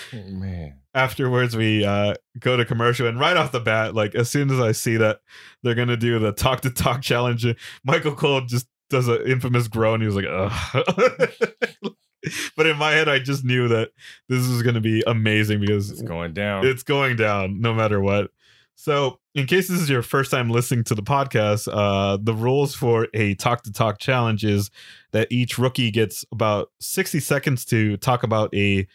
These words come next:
Speaker 2: subject that Matt Stryker assigns to them, and that the judges are the, the audience, so they'll choose the winner based on reaction.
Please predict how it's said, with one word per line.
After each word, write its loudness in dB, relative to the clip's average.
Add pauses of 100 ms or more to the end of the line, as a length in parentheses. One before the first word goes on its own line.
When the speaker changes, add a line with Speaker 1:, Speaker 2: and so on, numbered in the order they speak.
(240)
Speaker 2:
subject -2
that 0
Matt 0
Stryker 0
assigns 0
to 0
them, 0 (380)
and 2
that 2
the 0
judges 0
are 2
the, -4
the -2
audience, 0
so 0
they'll 2
choose 2
the 0
winner 2
based -2
on 0 (100)
reaction. 0